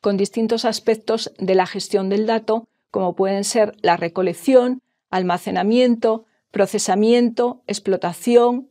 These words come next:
gobierno, etcétera. Pero para poder profundizar en este enfoque acerca de qué es una estrategia de datos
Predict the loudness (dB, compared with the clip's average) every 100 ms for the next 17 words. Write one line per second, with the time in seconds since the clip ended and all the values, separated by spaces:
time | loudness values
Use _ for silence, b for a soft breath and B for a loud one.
0 | -2 0 4 4 2 -4 -6 _ -10 -8
1 | -8 -8 -10 -14 _ _ _ _ _ _
2 | _ _ 2 4 4 2 2 2 4 2
3 | 0 -4 0 0 2 2 2 2 0 -2
4 | -2 -6 -2 2 2 4 2 2 0 -2
5 | 2 2 2 -2 2 4 6 2 -4 -6
6 | -6 -6 -4 -6 -6 -6 -2 0 0 0
7 | -4 -4 -10